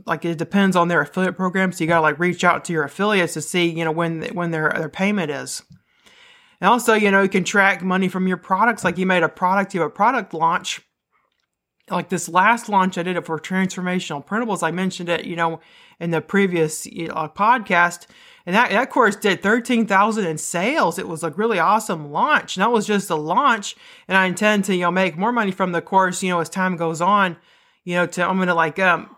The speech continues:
reach out to various other audiences, like, other affiliates, and try to get the course in front of their audience. That's how I'm gonna promote the course, or I can even run Facebook ads to the course, but I'm gonna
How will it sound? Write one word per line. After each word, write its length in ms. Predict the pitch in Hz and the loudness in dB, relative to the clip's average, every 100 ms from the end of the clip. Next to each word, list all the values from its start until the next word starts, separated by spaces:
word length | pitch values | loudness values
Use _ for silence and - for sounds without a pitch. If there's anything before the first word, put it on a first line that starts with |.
| _ 196 | _ -4
reach 260 | 196 196 | -4 2
out 220 | 196 - | 2 2
to 80 | 170 | -4
various 440 | 156 185 185 170 190 | 0 2 2 0 0
other 320 | 175 156 - | 0 0 0
audiences, 680 | 170 240 277 196 160 - 156 | 2 4 2 -2 -2 -6 -6
like, 160 | 156 | -2
other 220 | 185 190 151 | 0 0 -2
affiliates, 800 | - 214 294 208 170 - - - _ - _ _ _ _ | -2 -4 0 0 0 -6 -14 -16 _ -20 _ _ _ _
and 200 | 185 165 | -2 -2
try 240 | - 190 175 | 2 2 4
to 60 | |
get 120 | 180 | 0
the 100 | 160 | -2
course 300 | 156 208 190 | 0 0 0
in 80 | 170 | -2
front 200 | 175 175 | -2 -2
of 60 | 147 | 0
their 240 | 170 254 | 0 0
audience. 480 | 156 151 147 - - | 0 0 -4 -12 -4
That's 200 | 180 185 | -4 0
how 80 | 196 | 0
I'm 100 | 185 | 0
gonna 160 | 175 | -2
promote 360 | - 180 180 180 | -2 -2 -4 -2
the 80 | 151 | -6
course, 480 | - 240 226 226 - | 0 2 2 0 -6
or 220 | 175 170 | 0 2
I 80 | 180 | 2
can 160 | 202 | 0
even 200 | 190 180 | 0 0
run 220 | 170 170 | -2 -2
Facebook 500 | - 175 196 196 190 | -2 -2 -2 -2 -4
ads 300 | 196 196 190 | -2 -2 -4
to 60 | 202 | -8
the 60 | 185 | -4
course, 280 | 202 196 | -2 -2
but 140 | - 180 | 0 0
I'm 120 | 202 | 2
gonna 280 | 214 180 | 2 2